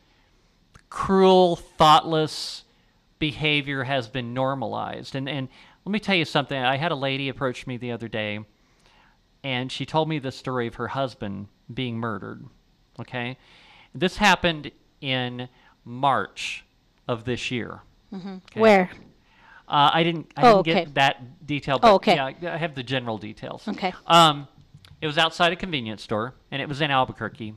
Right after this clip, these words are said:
Speaker 1: the Albuquerque area.
Speaker 2: Oh, okay, in Albuquerque.
Speaker 1: Yes,
Speaker 2: Oh,
Speaker 1: yes,
Speaker 2: okay.
Speaker 1: okay. So anyway, her, her husband apparently, I think she told me, had gone away on, like, a bus-, uh, a business trip of some kind. Well,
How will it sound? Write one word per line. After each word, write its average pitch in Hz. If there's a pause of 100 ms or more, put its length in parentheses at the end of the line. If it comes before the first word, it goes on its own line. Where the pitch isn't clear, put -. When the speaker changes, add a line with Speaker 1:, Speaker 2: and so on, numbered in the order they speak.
(160)
Speaker 1:
the 127
Albuquerque 120
area. 101
Speaker 2:
Oh, 349
okay, 233
in 240
Albuquerque. 202
Speaker 1:
Yes, 127
Speaker 2:
Oh, 233
Speaker 1:
yes, 185
Speaker 2:
okay. 180 (120)
Speaker 1:
okay. 117 (800)
So 185
anyway, 180 (1400)
her, -
her 170
husband 220
apparently, 165
I 127
think 175
she -
told 147
me, 139
had 120
gone 131
away 120
on, 123
like, 117
a 101
bus-, 123
uh, 117
a 120
business 120
trip -
of -
some -
kind. 62 (1080)
Well, 151